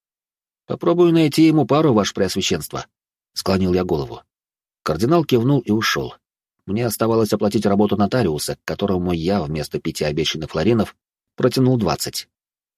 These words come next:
«Мэтр, надеюсь, ваши уста будут закрыты», спокойно сказал я, обращаясь к нему.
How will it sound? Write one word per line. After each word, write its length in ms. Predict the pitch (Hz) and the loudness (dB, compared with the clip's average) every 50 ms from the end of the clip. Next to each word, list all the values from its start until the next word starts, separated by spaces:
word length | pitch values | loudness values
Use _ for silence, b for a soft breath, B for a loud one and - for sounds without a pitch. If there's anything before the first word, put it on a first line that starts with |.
| _ _ - | _ _ -2
«Мэтр, 420 | 180 151 - - 82 76 - - _ _ _ _ | -2 0 0 -2 -4 -4 -6 -10 _ _ _ _
надеюсь, 460 | - 151 139 131 143 139 139 117 - | -8 -6 -2 0 2 2 2 2 2
ваши 240 | 131 131 123 - 131 | 2 0 2 4 2
уста 260 | 127 120 - 131 123 | 2 2 2 0 2
будут 260 | 117 123 120 120 104 | 4 4 4 4 4
закрыты», 500 | 127 131 - - 90 76 - 80 73 - _ _ _ _ _ _ | 2 0 -2 -2 -4 -4 -4 -4 -6 -6 _ _ _ _ _ _
спокойно 440 | - - - 113 - 135 127 120 107 | -8 -4 -4 0 2 2 2 2 2
сказал 320 | - 107 98 107 107 104 | 0 0 0 2 2 2
я, 200 | 98 117 127 120 | 2 2 0 0
обращаясь 460 | 101 90 92 87 - - 90 85 - | 0 0 -2 -2 -2 -2 -2 -2 -4
к 60 | - 104 | -4 -6
нему. 260 | 90 78 71 - | -4 -4 -6 -8